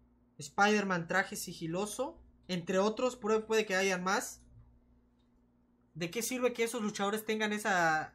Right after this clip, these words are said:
ese, esa habilidad? Y si ya le vas a poner la habilidad a otros. Estos, estos son los que se van a beneficiar. Guillotina dos mil noventa y nueve. ¿Cómo va a ser la táctica? ¿Quién utiliza Guillotina dos mil noventa y nueve para matar a la mole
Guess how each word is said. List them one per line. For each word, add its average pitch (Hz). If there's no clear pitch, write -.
ese, 175
esa 175
habilidad? 165
Y 156
si 156
ya 175
le 190
vas 196
a 190
poner 170
la 147
habilidad 143
a 151
otros. 143
Estos, -
estos 175
son 185
los 180
que 156
se 151
van 156
a 160
beneficiar. 131
Guillotina 220
dos 220
mil 240
noventa 208
y 180
nueve. 185
¿Cómo 277
va 269
a 254
ser 262
la 247
táctica? 165
¿Quién 359
utiliza 302
Guillotina 240
dos 208
mil 220
noventa 226
y 180
nueve 208
para 185
matar 160
a 180
la 151
mole 151